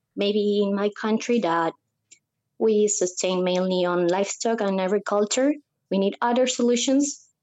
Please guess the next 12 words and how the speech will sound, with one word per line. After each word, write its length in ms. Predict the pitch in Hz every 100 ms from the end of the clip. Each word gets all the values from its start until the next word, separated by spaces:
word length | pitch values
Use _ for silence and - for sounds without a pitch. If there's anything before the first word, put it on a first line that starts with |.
| -
that 280 | 190 196 - - _ _
relate 440 | 180 190 190 190 -
to 280 | 175 175 165 - _ _ _ _ _ _ _ _
the 140 | 196 180
climate 440 | - 202 214 214
needs 360 | 220 240 - -
here. 540 | - - 233 233 294 294 _ _ _ _ _ -
And 320 | 220 220 233 -
in 200 | 214 190 190
other 220 | 202 208
countries 560 | 208 196 196 190 175 -
near 560 | 190 185 180 170 165